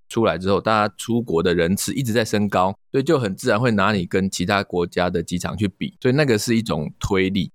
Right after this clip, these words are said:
但是它后来慢慢已经进-，进化到它有一种拉力，也就是说，诶，开始有旅客会愿意在机场吃，那生意就出来了。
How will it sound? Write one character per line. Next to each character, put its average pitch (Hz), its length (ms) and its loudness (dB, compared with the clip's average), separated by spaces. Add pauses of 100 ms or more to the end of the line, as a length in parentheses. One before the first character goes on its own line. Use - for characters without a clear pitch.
但 143 100 2
是 156 60 4
它 160 100 4
后 156 200 2
来 101 120 4
慢 135 160 2
慢 135 160 2
已 92 40 -2
经 113 200 0
进-， 117 360 0
进 135 200 0
化 135 200 2
到 110 240 2
它 117 200 -2
有 95 120 0
一 104 40 0
种 90 220 0
拉 95 300 2
力， 101 160 -2
也 82 120 -2
就 113 120 2
是 120 120 0
说， 113 220 2 (140)
诶， 165 120 -2 (140)
开 156 140 0
始 113 140 -4
有 110 80 4
旅 98 120 0
客 95 240 0
会 123 300 2
愿 120 240 4
意 113 120 0
在 107 140 2
机 104 160 -2
场 90 240 -4
吃， 92 420 0 (140)
那 120 320 0
生 117 240 0
意 117 60 2
就 110 120 2
出 101 220 0
来 87 80 2
了。 - 360 -8